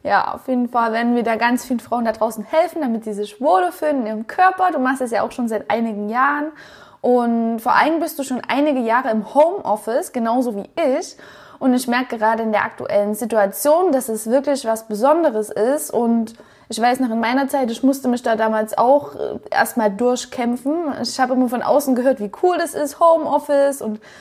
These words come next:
voll chillig und Jogginghose und so. Aber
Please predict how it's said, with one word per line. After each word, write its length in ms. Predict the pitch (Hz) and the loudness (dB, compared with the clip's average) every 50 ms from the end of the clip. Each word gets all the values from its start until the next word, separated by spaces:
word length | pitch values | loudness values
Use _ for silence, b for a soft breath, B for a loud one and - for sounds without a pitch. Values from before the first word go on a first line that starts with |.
| B B B | B B B
voll 240 | - 262 240 226 220 | -4 -2 -2 -2 -2
chillig 500 | - 320 349 349 302 320 311 302 294 269 | -2 0 0 2 2 2 2 2 0 0
und 220 | - 247 240 - - | -2 -4 -4 -2 0
Jogginghose 680 | 339 330 285 330 311 302 311 311 302 311 311 277 302 277 | 0 0 0 0 0 0 0 0 2 0 2 0 0 0
und 180 | 277 302 285 | 0 -2 -2
so. 280 | 269 302 302 311 311 302 B B B B B B B | 0 2 2 2 2 0 B B B B B B B
Aber 720 | B 233 233 233 233 226 226 226 226 233 233 226 - - | B 0 2 2 2 4 4 4 4 4 2 0 -2 -6